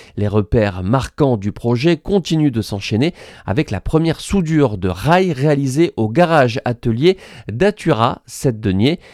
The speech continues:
et le raccordement des viaducs de la Beige, Madron, symbole de la coordination exemplaire des équipes mobilisées. Malgré quelques aléas inhérents à un chantier de cette envergure,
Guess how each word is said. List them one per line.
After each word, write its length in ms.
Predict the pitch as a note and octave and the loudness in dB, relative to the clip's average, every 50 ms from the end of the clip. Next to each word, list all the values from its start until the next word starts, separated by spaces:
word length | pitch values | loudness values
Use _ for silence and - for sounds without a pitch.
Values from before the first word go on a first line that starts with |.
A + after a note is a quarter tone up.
| - - _ | -20 -18 _
et 100 | - F#2+ | -6 -2
le 160 | F#2 G#2+ C#3+ D#3+ | 0 2 2 2
raccordement 800 | C3+ A2 A2+ G#2+ - - G#2+ G2 G2 F2 G2 E2+ E2+ F#2+ A#2 B2 | 2 0 -2 -4 -4 -6 -8 -6 -6 -6 -6 -4 -2 -2 -2 -2
des 200 | G#2+ G2+ C3 C3+ | -2 0 0 0
viaducs 520 | A2+ G#2 G2 F2+ F2+ C3 G2+ - - - | 0 0 -2 -2 -2 -6 -6 -6 -6 -8
de 180 | - G2 F2+ G2 | -8 -4 -2 2
la 140 | G#2+ C#3 D3 | 4 4 4
Beige, 460 | C3 C#3 C3 B2 A2 G2+ F#2 E2+ F2 | 4 4 4 4 2 0 -2 -4 -4
Madron, 640 | E2 E2 G2 B2 C3+ C#3 B2 C3+ B2+ D3+ F3+ G3 - - - - - - | -4 0 0 2 2 2 0 0 2 2 2 2 0 -4 -12 -20 -20 -18
symbole 720 | - - - G3+ G3+ F#3 D3 D#3+ D#3 C#3 B2+ A#2+ A2 G2 | -12 -2 2 2 4 4 4 4 4 6 4 4 2 0
de 80 | F#2 G2+ | -2 -2
la 140 | F#2 F2+ | -4 -4
coordination 880 | F2+ _ _ - A3 G#3 F#3 D3+ C#3+ A#2+ C#3 B2+ A#2+ A2+ G#2+ - - G2+ | -6 _ _ 4 6 6 6 4 2 -2 -2 0 0 -2 -4 -6 -6 -4
exemplaire 720 | B2+ C3+ A#2+ G2+ G#2+ F2 E2 - - G#2 A#2 B2+ B2+ A2 | -4 -2 -2 -2 -4 -4 -4 -4 -2 -2 0 0 -2 -4
des 260 | G2+ F2 F#2 E2+ D#2+ G2 | -6 -8 -8 -6 -6 -6
équipes 320 | F#2+ - - E3 C3 B2+ | -6 -6 -6 -8 -6 -4
mobilisées. 640 | G#2 G2+ G#2 B2+ C#3+ A#2 A2 F#2 D#2 F2 F2+ E2 D#2+ - - - - - - - - - - | -4 -2 -2 -2 -2 -2 -2 -4 -4 -4 -6 -6 -8 -10 -16 -18 -16 -16 -16 -18 -16 -6 0
Malgré 360 | - B2 B2 A#2+ A#2 B2+ C3+ | 2 4 4 4 2 0 0
quelques 400 | - C#3 A#2 A2+ - B2 A2+ A2 | 0 0 0 0 0 0 2 4
aléas 360 | C#3+ C#3 C#3 C#3+ C3+ B2 A#2+ - | 4 6 6 6 4 4 2 2
inhérents 460 | - C#3+ C#3 C#3 C3+ A#2+ A#2+ B2 - - | 0 2 4 4 4 4 2 0 0 0
à 80 | A#2+ A2 | 0 0
un 80 | A2 | 0
chantier 380 | G#2+ - - A#2 A2+ G#2 - B2 | 0 -2 -4 -6 -4 -4 -4 -4
de 80 | G#2 | -4
cette 220 | G#2 - A2 - A2+ | -4 -4 -4 -4 -2
envergure, 500 | A#2 A#2 B2+ A#2+ B2 C3 D3 E3 E3 | 0 2 2 2 4 4 4 4 2